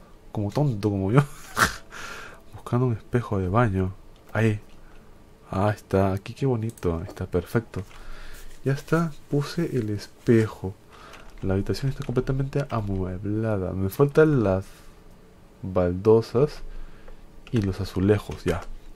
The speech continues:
Vamos a las baldosas.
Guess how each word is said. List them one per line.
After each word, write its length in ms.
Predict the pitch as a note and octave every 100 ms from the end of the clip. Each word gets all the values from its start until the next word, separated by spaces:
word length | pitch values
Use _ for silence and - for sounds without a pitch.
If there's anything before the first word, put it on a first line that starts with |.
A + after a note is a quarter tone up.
| - - - - - - - - - - - - - - - - - - -
Vamos 440 | D#3+ E3+ F#3+ F3+ -
a 100 | C3
las 220 | A#2+ A2+
baldosas. 680 | G2+ G2 F#2+ G2 - -